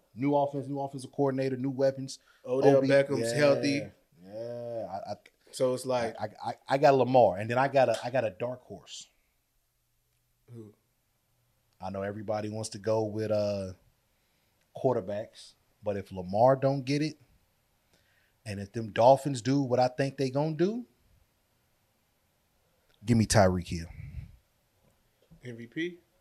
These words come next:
Speaker 1: Give me Tyreek Hill. If the Dolphins do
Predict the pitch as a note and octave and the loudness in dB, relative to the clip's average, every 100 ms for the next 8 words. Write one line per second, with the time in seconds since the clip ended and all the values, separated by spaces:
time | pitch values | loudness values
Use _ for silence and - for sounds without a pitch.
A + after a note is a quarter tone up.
0 | _ - G2+ G#2+ B2 G#2+ A2 G#2+ G2+ E2+ | _ -4 2 4 8 8 6 0 -6 -8
1 | _ _ _ _ _ _ _ _ _ _ | _ _ _ _ _ _ _ _ _ _
2 | _ _ _ _ _ _ _ _ - G#2+ | _ _ _ _ _ _ _ _ -16 -14
3 | - F2 A2 C3 D3+ G3 F#3 B3 G3 A2 | -12 -2 6 8 6 2 -2 -2 -2 -2